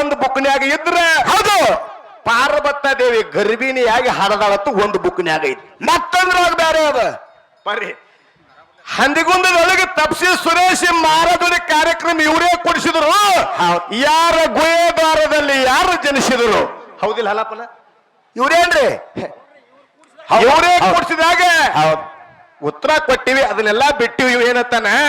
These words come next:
Speaker 1: ಏನ ನಿನಗ ನಾಲ್ಕು ವೇದ ಅಲ್ಲಕ್ಕ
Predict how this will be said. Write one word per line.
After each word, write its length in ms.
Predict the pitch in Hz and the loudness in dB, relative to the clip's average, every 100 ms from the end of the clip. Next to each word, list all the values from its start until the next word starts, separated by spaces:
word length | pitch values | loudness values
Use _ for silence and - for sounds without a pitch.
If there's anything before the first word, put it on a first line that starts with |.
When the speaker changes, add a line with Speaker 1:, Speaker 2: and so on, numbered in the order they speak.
| 262 - - - - 190 | -2 -6 -18 -16 -6 -2
Speaker 1:
ಏನ 300 | 294 339 330 320 320 311 254 - - | 0 0 0 0 2 2 0 -4 -8
ನಿನಗ 240 | 269 302 294 277 | -4 -2 -4 -2
ನಾಲ್ಕು 360 | 254 302 320 330 311 | 0 0 0 -2 0
ವೇದ 260 | 285 320 330 330 | 0 0 2 0
ಅಲ್ಲಕ್ಕ 260 | 330 320 | 0 -2